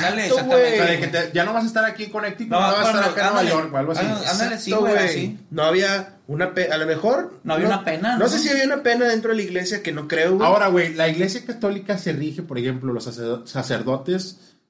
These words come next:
Speaker 3: solamente mediante lo del Vaticano, o también hay como que influyen las leyes, o
Speaker 1: No,
Speaker 3: cómo es el
Speaker 1: sí,
Speaker 3: pedo,
Speaker 1: güey.
Speaker 3: güey.
Speaker 1: O sea, los sacerdotes siguen siendo ciudadanos, güey, mexicanos, y votan y todo el pedo,
Speaker 3: Pero
Speaker 1: güey.
Speaker 3: sí los protegen mucho lo que son los
Speaker 1: Es que, es que la,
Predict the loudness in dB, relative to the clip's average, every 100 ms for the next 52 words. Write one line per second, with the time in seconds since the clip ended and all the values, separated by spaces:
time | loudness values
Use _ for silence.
0 | _ -4 -2 -2 -4 -4 -2 -2 -2 -4
1 | -4 -4 -2 0 0 0 -4 -6 -2 -2
2 | 0 -2 -4 -2 -2 -2 -4 -6 -8 -10
3 | -10 -6 -6 -4 -4 -2 -4 -2 -2 -4
4 | -6 -6 -2 0 0 0 0 -2 -2 -4
5 | -12 -6 -2 0 2 0 -2 -2 -2 -4
6 | -10 -12 -10 -4 -2 -2 -2 -2 0 0
7 | 0 -2 -4 -8 -8 -2 0 0 -2 -2
8 | -2 -2 -4 -6 -8 -12 -12 -12 -10 -6
9 | -6 -6 -4 -6 -6 -8 -10 -6 0 2
10 | 2 2 0 0 -2 -4 -4 -4 -6 -6
11 | -4 -2 0 -2 -4 -6 -4 -4 -2 0
12 | 0 0 -2 -2 -6 -4 0 0 0